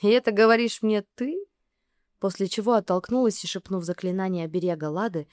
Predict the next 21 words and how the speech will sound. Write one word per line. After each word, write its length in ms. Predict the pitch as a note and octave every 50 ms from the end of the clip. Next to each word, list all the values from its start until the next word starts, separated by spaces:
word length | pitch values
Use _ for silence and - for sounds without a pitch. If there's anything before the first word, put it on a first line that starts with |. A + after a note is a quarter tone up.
| _ _ -
с 140 | - - -
истошным 720 | - A#3 G#3+ - - - C#4+ C#4+ C#4+ - - C4+ C#4 C4+ A3
воплем 440 | G3 A#3+ A3 F3+ - F3 E3 E3
поехала 520 | - F3+ F3 F3+ G#3+ B3+ - - A#3 F#3+ E3+
по 160 | - F3+ F3+
жёлобу 460 | D#3+ D3 F3+ F3 F3 F3+ E3+ D#3+ F3
вниз. 540 | E3+ E3 E3+ F3 E3 D#3+ D3+ - - - - _ _ _ _ _ _ _ _ _ _ _ _ _ _ _
Спуск 460 | - - - - - C#4+ D4 - -
мой 300 | - G3 F3 E3 E3+ D#3+ -
вперемешку 560 | - - - F#3+ F#3 F#3 F3 F3 - - -
с 60 | F#3+ -
криками 440 | - A3+ G#3 G3 - F3 D#3+ D#3+
сопровождался 800 | D#3 - - - D#3+ E3 D#3 E3+ E3 D#3 D#3 F#3 F#3+ G3 - - -
отборнейшей 920 | - - F3 D#3 C#3+ C#3+ E3+ F#3+ G#3 G3 F#3 E3 E3 - - - E3 D#3+ F3+
руганью, 480 | A3 A#3 F#3+ E3+ E3 D#3 D3+ D3+ D3
на 100 | D3+ D3+
которую 440 | - D#3 D3+ - F#3+ F#3 F3 D#3 D3+
я, 180 | C#3+ D#3+ E3 E3+
к 60 | -
своему 420 | - - E3 E3 D#3+ D#3+ D#3 D3+
изумлению, 580 | D3 C#3+ C#3+ C#3+ F3+ G#3 A#3 G#3 F#3 D#3 D3